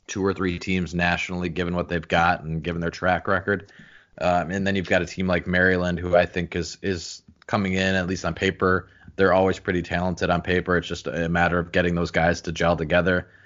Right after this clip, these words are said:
Uh, after that, you've got, like, you know, both Ohio State and Michigan with question marks, but they've got talent in, in there. And then, of course, after that, you've got, uh, Wisconsin, and then Illinois could be in that mix. Indiana, Purdue could, could all be in that mix. But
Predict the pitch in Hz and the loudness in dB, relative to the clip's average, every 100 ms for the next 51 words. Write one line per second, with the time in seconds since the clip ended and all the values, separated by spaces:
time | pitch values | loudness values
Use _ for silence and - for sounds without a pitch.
0 | - - _ - 76 76 78 76 87 90 | -20 -20 _ -6 -2 -2 0 0 0 0
1 | 85 87 85 85 87 85 82 - 80 80 | 2 2 0 0 0 0 -2 -6 -10 -4
2 | 95 92 82 92 87 95 87 87 90 85 | -4 -2 2 0 2 -2 -2 -2 -4 -2
3 | 90 87 85 87 - 104 98 101 98 98 | -2 0 0 -2 4 4 4 0 4 4
4 | 95 - 90 87 80 90 - 92 87 87 | 4 -2 -6 -4 0 0 0 -2 0 -2
5 | 82 90 87 85 85 85 87 - 87 90 | -4 -6 -6 -4 -2 -2 -4 -8 0 4
6 | 92 98 90 87 - 90 85 87 85 85 | 6 4 2 -2 0 0 0 0 0 0
7 | 85 85 82 85 82 80 - - - - | 2 0 -2 0 2 0 -6 -20 -20 -6
8 | - 85 80 87 - 87 90 - 90 85 | 2 2 2 0 0 2 0 -2 -2 0
9 | 82 82 80 80 - _ - 113 101 101 | 0 -2 -4 -6 -14 _ 0 2 4 4
10 | 104 104 101 101 92 98 95 92 85 95 | 6 6 4 0 2 4 4 2 2 0
11 | 90 - - 95 92 90 90 90 90 87 | -2 -6 -10 -4 -2 0 0 0 -2 -2
12 | 92 82 90 90 87 98 82 - - 95 | -4 0 2 2 0 -2 -4 -4 0 4
13 | 92 87 95 90 90 85 85 92 - - | 4 4 2 2 2 2 0 -2 -4 -2
14 | 82 | -2